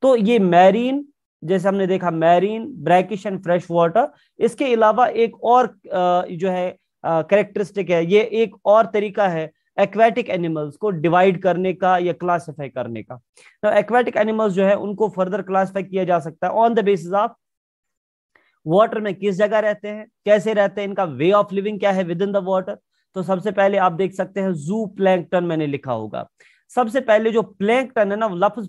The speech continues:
प्लैंक्टन अलग चीज है, लफ्ज प्लैंक्टन, वर्ड प्लैंक्टन अलग एक चीज है। प्लैंक्टन को हम कहते हैं, it means when the organism is suspended in the water। जब ऑर्गेनिज्म वाटर में सस्पेंडेड होता है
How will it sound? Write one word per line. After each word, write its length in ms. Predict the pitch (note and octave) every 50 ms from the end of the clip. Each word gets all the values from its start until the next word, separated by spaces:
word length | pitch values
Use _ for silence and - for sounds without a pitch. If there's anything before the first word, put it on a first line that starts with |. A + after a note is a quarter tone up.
| -
प्लैंक्टन 380 | - G3+ G#3 A3 G3+ F#3 G#3 A3+
अलग 360 | G3+ - - F#3+ F#3+ F3 D#3
चीज 320 | - - D3+ C#3+ C3 A#2+ A#2
है, 120 | A#2 A2+ _ _ _ _ _ _ _ _ _ -
लफ्ज 300 | D3 D#3+ E3+ D#3+ F#3 E3
प्लैंक्टन, 460 | F#3 F3+ F#3 F#3 F#3+ F3+ F#3 G3 F#3
वर्ड 260 | F3 E3 E3+ E3 D3+
प्लैंक्टन 420 | - E3+ F3+ F#3+ F#3 D#3+ F#3+ F3+ E3+
अलग 260 | E3 F3 F3+ E3+ D#3+
एक 180 | F3 E3+ E3+ _
चीज 200 | - F#3 F#3 F3+
है। 220 | G3 G3 F#3 F#3+ F#3+ - _ _ _
प्लैंक्टन 460 | - G3 G#3 G#3+ G#3 E3 A3 G#3+ G#3
को 100 | G3 G#3
हम 140 | G3 F#3+ F#3+
कहते 320 | F3+ F#3+ F#3 F3+ F3+ - G3
हैं, 280 | F#3 F#3 - - F3+
it 160 | - - F#3
means 300 | F#3+ G3 G#3 G3+ E3 D3 D#3 D#3+
when 300 | E3+ F3 F3 G3 G3+ G3 - _ _ _ - D3+
the 100 | E3+ E3+
organism 680 | - - F#3 F#3+ G3 F#3 A3 A3 G#3+ G3+ F3+ F#3+ F#3
is 140 | F#3 F#3+ F3+ F#3 - -
suspended 720 | G3 F#3+ F#3+ F#3+ _ - G#3 G3 G3+ G3+ G3+ G3+ G#3+ G3+ G#3+ G3+
in 160 | F3+ E3+ E3
the 160 | D#3+ D#3 C3+
water। 400 | B2+ A#2+ A#2 A#2 - - - -
जब 220 | C3 B2 F3+ F#3 -
ऑर्गेनिज्म 600 | F#3+ G3 F#3+ F#3+ G3+ A3 A3 A3 G#3 A#3 A3+ G3
वाटर 320 | E3 D#3+ F3+ F#3 G3 G#3+
में 120 | G#3 G#3
सस्पेंडेड 640 | F#3+ - - E3+ D3+ - - F#3 G3+ A3+ A#3 A#3 G3
होता 320 | F#3+ E3 D#3 - D3+ C#3 C#3
है 200 | D3+ F3+ G#3+